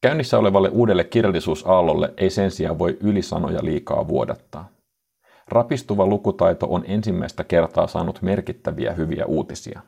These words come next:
Suomen pohjamaailman lukutaitoisimpana ja sivistyneimpänä kansana on vanhastaan vankka.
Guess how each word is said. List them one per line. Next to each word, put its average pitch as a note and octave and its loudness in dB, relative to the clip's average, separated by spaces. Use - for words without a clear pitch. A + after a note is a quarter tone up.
Suomen G#2 2
pohjamaailman F#2+ 4
lukutaitoisimpana E2 0
ja E2+ 0
sivistyneimpänä E2 -2
kansana E2+ -2
on F2 -2
vanhastaan D#2+ -2
vankka. - -4